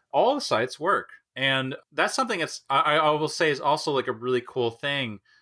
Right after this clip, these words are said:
about the web is that i-, i-, it's, you know, or about H T M L specifically, is that, you know, it tends to age really gracefully, right? Like, sites that are thirty years old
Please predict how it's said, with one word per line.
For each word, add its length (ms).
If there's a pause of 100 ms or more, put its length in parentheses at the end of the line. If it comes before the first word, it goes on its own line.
(280)
about 640
the 80
web 520 (380)
is 220
that 320 (580)
i-, 40 (120)
i-, 220
it's, 400
you 140
know, 280
or 200
about 200
H 240
T 60
M 60
L 140
specifically, 720 (240)
is 140
that, 280 (320)
you 100
know, 240 (220)
it 220
tends 320
to 200
age 300
really 260
gracefully, 680 (140)
right? 260
Like, 260 (260)
sites 460
that 120
are 100
thirty 360
years 300
old 400